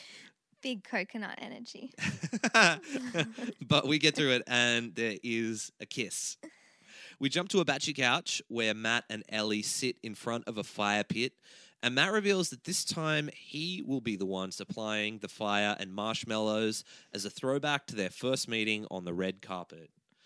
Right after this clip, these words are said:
Speaker 2: They feed each other marshmallows, and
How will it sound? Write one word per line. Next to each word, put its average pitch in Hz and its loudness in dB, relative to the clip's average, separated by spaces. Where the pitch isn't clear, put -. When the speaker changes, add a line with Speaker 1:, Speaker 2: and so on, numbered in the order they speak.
Speaker 2:
They - 2
feed 165 2
each - -2
other 156 0
marshmallows, 131 2
and 104 0